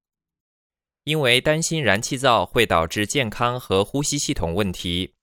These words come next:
联邦机构可能会在全国范围内禁止使用燃气灶。美国消费品安全委员会负责人特鲁姆卡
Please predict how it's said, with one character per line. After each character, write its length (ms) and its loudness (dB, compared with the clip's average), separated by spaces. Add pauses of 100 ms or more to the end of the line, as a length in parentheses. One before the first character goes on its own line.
(240)
联 200 4
邦 180 2
机 160 -2
构 260 6
可 160 -6
能 120 0
会 160 0
在 200 2
全 260 -4
国 140 2
范 200 -2
围 140 2
内 260 2
禁 280 -2
止 180 0
使 180 -4
用 180 -2
燃 220 -2
气 200 -2
灶。 400 2 (540)
美 180 4
国 180 4
消 180 4
费 160 2
品 180 -2
安 140 2
全 160 -4
委 140 2
员 160 0
会 180 2
负 160 -4
责 220 2
人 340 2
特 160 -2
鲁 140 0
姆 180 -6
卡 400 -2